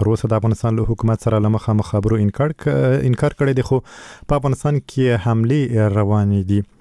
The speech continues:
د تخار په درقد ولسوالۍ کې د تېرې شنبې د ورځې د ماین چاودنې په پیښه کې څو کم عمره زده کوونکي وژل شوي دي. په دې راپور کې مو د یوه زده کوونکي له پلار سره خبرې کړي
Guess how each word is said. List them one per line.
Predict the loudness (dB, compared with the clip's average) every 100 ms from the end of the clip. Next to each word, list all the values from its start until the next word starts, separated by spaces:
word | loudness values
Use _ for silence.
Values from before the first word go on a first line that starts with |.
| -20 -20 -18 -18 -10 0
د | 0 2
تخار | 0 2 2 2 0 0
په | 0 0
درقد | 0 -2 0
ولسوالۍ | 0 2 0 0 0
کې | -2
د | 0
تېرې | 0 0
شنبې | 0 0 2
د | 2
ورځې | 2 0 0
د | 2
ماین | 2 0 0
چاودنې | 0 2 2 2 0 -2 -2
په | 0 0 2
پیښه | 0 0 -4 -2
کې | 0 0 -2 -2
څو | -2 0
کم | -2 0 0
عمره | 0 0
زده | -2 0
کوونکي | 2 2 0 -2
وژل | 0 -2 -2
شوي | -2 0
دي. | 0 0
په | 0
دې | 0
راپور | 0 -2 0
کې | 0
مو | 2 2
د |
یوه | 2 2
زده | 0 0
کوونکي | 0 0 0 0
له | 0 2
پلار | 0 0 0
سره | -2
خبرې | 0 -2 0
کړي | 0 0